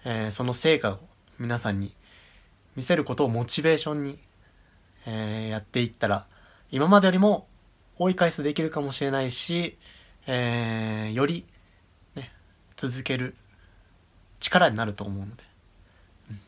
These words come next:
腕立て伏せ、一日一回チャレンジということで、えー、まあ、僕はこれに腹筋をプラスして、腕立て伏せと腹筋を一日一回以上やりますっていうのを、これから、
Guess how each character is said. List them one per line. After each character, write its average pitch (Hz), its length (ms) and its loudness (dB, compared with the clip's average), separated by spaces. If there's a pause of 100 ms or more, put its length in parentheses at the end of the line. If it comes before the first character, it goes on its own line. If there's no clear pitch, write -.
(560)
腕 135 120 -2
立 151 120 -2
て 147 140 0
伏 123 120 -2
せ、 - 160 -12 (240)
一 131 220 -6
日 160 360 -8 (320)
一 151 220 -12
回 170 160 0
チ 165 140 -4
ャ - 20 -6
レ 110 80 -2
ン 101 80 -2
ジ - 160 -12 (400)
と 147 140 -8
い 143 80 -4
う 139 40 -6
こ 143 120 -6
と 120 160 -6
で、 135 260 -8 (640)
え 117 420 -4
ー、 - 20 -4
ま 135 80 0
あ、 123 40 2
僕 120 180 -2
は 127 60 0
こ 123 140 -6
れ 123 80 -2
に 117 80 -2
腹 117 180 -8
筋 120 280 -4
を 117 60 -4
プ - 140 -10
ラ 110 80 0
ス 104 140 -10
し - 120 -10
て、 101 300 -12
腕 123 140 -8
立 120 140 -8
て 120 120 -6
伏 110 140 -4
せ 113 140 -8
と 170 120 2
腹 120 240 -4
筋 117 140 -6
を 113 80 -4
一 143 160 -4
日 139 220 -4
一 120 100 -10
回 180 200 2
以 - 20 0
上 143 100 0
や 120 60 2
り 123 100 -4
ま 143 160 0
す - 180 -12 (140)
っ - 20 -20
て 131 100 -6
い 120 320 -2
う 123 100 -10 (720)
の 101 140 -4
を、 - 100 -10 (960)
こ - 140 -6
れ 107 100 -4
か 101 140 0
ら、 98 180 -2